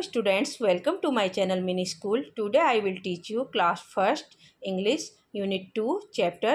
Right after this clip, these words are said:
The Bubble, The Straw and the Shoe. So children, अब हम पढ़ेंगे चैप्टर The Bubble, The Straw and the Shoe। ये तीनों फ्रेंड्स हैं, आप पिक्चर में देख सकते हैं।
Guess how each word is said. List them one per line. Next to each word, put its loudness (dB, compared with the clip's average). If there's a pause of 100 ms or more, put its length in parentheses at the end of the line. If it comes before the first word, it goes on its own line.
(160)
The 4
Bubble, 2
The 2
Straw 2
and 0
the 4 (180)
Shoe. -8 (1200)
So 4
children, 4
अब 2
हम 8
पढ़ेंगे 6
चैप्टर 2 (300)
The 6
Bubble, 6 (220)
The 4
Straw 4 (300)
and 6
the 6 (260)
Shoe। 4 (260)
ये 8
तीनों 4
फ्रेंड्स 2
हैं, 4
आप 4
पिक्चर 4
में 6 (360)
देख 2
सकते 2
हैं। 6